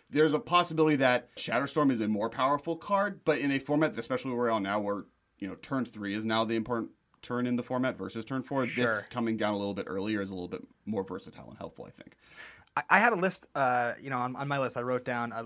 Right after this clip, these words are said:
Speaker 2: a number of sideboard cards that were super powerful in Modern, and I thought about including this one. I think of the sideboard options, this is the best one. The only reason that I didn't include it is because realistically, other than Affinity, which is one of the best decks in the format,
Speaker 1: Right.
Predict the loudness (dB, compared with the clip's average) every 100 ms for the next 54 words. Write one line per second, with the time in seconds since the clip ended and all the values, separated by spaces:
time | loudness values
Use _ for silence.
0 | -8 -8 -4 -4 -4 -4 -6 -8 -8 -6
1 | -4 -6 -4 -6 -6 -8 -6 -6 -2 0
2 | 0 0 0 2 2 0 -6 -4 -4 -2
3 | -2 0 0 -2 -4 -4 -6 -4 -6 -4
4 | -4 -2 -2 -2 -2 -2 -2 -4 -4 -10
5 | -10 -10 -10 -8 -6 -6 -6 -8 -8 -14
6 | -20 -20 _ -2 2 4 4 2 4 2
7 | 2 -2 -4 -4 -4 -6 -10 -10 -8 -4
8 | -2 -4 -6 -8 -6 -4 -4 -2 0 0
9 | -2 -6 -10 _ _ _ -6 0 0 0
10 | -6 -8 -8 0 2 4 2 0 -2 -4
11 | -10 -4 -2 -2 -4 -4 -4